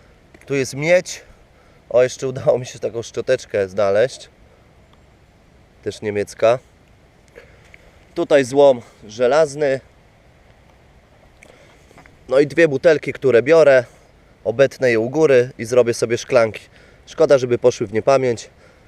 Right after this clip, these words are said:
A przynajmniej będę miał dwie ładne szklanki, plus na półce całe butelki. Tą butelkę mam całą, a tą szukam całej, ale nie mogę niestety znaleźć. No ale może mi się jeszcze poszczęści i znajdę. W sumie już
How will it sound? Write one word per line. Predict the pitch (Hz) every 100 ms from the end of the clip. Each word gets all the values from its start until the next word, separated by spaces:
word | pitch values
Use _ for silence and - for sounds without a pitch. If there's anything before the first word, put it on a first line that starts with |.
| _
A | -
przynajmniej | - 123 120 120
będę | 113 113 110
miał | 107 107
dwie | 120 131
ładne | 120 110
szklanki, | - 175 160 - 127
plus | 135 -
na | 120
półce | - 131 123 123 117 - _ _ _ _ _ _ _ _
całe | - 107 113
butelki. | 127 170 147 - 113
Tą | 139
butelkę | 135 135 131 135
mam | 127 117
całą, | 127 107 95 - _ _ _ _ _ -
a | 113
tą | - 147
szukam | - 147 135 110
całej, | - 104 98 98
ale | 92 123
nie | 123
mogę | 135 123 123
niestety | 113 117 - 101
znaleźć. | 110 87 87 - - - -
No | 202
ale | 196
może | 170 165
mi | 160
się | -
jeszcze | 147 160
poszczęści | 139 127 - 127 -
i | 147
znajdę. | 160 151 113 87 - _ _ _
W | -
sumie | 143 135
już | 139 135 - -